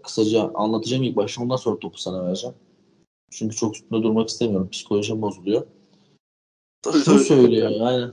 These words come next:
Speaker 1: <laughs> Şunu söyleyebilirim, e, açık söylemek gerekirse. Cole Anthony'nin vurduğu ilk smaç botlarla bir insanın tutması çok zor olur.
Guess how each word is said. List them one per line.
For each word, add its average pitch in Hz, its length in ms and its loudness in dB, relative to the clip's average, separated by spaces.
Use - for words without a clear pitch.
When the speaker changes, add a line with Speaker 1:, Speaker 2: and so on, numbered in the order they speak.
Speaker 1:
<laughs> 135 120 -6
Şunu 147 380 -2
söyleyebilirim, 110 720 4
e, - 120 -14
açık - 260 -10
söylemek 101 400 -2
gerekirse. 101 640 -6
Cole 170 240 6
Anthony'nin 156 500 4
vurduğu 139 380 6
ilk 160 180 0
smaç - 580 -2
botlarla 131 880 2
bir 127 100 -8
insanın 131 300 -10
tutması 127 340 -12
çok 127 180 -6
zor 113 120 -4
olur. 110 280 -6